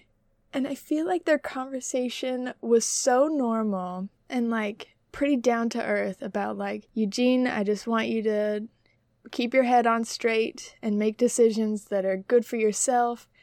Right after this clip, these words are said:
and good for your country. And I know that sometimes you're not sure if your country is America or Joseon, and I can accept that. Just, like, try and make the right decisions as much as possible."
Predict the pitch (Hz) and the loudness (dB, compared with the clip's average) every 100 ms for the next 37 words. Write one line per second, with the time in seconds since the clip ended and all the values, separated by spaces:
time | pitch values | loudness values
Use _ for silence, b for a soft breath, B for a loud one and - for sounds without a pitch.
0 | b - 240 226 226 - 220 214 - 214 | b -4 0 2 2 2 -2 -2 -4 -6
1 | 214 214 202 196 196 _ _ _ _ _ | -4 -4 -4 -6 -8 _ _ _ _ _
2 | 220 202 202 208 208 208 208 208 - 226 | -4 -2 0 0 2 2 0 0 -2 -4
3 | 214 214 202 196 196 196 - - _ - | -4 -6 -6 -8 -8 -10 -12 -18 _ -2
4 | 220 208 208 208 - 214 202 190 190 - | 0 2 0 -4 0 2 4 2 0 -2
5 | 226 - 214 - 202 185 196 190 202 226 | -4 -2 -4 -2 -6 -4 -6 -4 0 2
6 | 226 226 - 226 208 196 208 196 - 202 | 2 0 -4 -2 0 2 2 2 -2 -6
7 | 190 190 202 190 202 208 208 - 233 208 | -6 -8 -8 -8 -8 -8 -10 -4 -2 -2
8 | - 202 196 - - b b b b - | -4 -6 -6 -8 -18 b b b b 2
9 | 277 269 247 233 226 - _ _ _ _ | 4 4 2 0 -2 -12 _ _ _ _
10 | _ - 294 285 262 233 214 208 208 196 | _ -8 -4 -2 2 2 2 2 2 2
11 | 202 - 190 190 196 208 196 208 196 202 | -2 -2 -4 -4 -4 -4 -2 -2 -4 -6
12 | - 202 180 - 208 208 208 240 | -6 -4 -4 -4 -6 -4 -4 -6